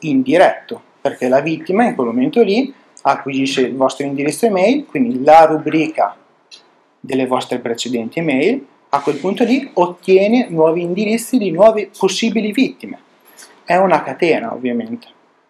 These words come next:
Allora, questa è probabilmente la parte più lunga.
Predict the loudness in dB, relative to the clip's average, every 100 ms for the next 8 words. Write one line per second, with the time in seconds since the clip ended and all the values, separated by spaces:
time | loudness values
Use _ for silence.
0 | _ _ _ _ _ _ _ _ _ _
1 | _ _ _ _ _ -8 -8 -12 -20 -20
2 | -20 -20 -20 -4 4 8 8 6 2 2
3 | 4 6 4 4 4 2 2 2 2 -2
4 | -16 _ _ _ 0 4 6 4 2 -8
5 | -8 -2 0 2 4 6 4 0